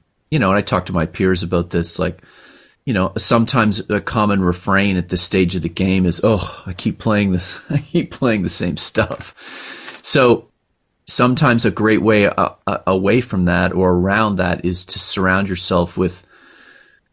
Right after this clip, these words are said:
with musicians who think differently and play differently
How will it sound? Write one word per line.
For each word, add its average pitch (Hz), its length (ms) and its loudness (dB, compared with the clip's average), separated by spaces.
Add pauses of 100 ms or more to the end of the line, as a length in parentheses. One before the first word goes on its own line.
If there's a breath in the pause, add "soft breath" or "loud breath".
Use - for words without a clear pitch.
(140)
with 101 240 -4
musicians 98 720 -2
who 104 300 0
think 101 340 -2
differently 90 600 0
and 78 180 -4
play 95 320 0
differently 85 840 -2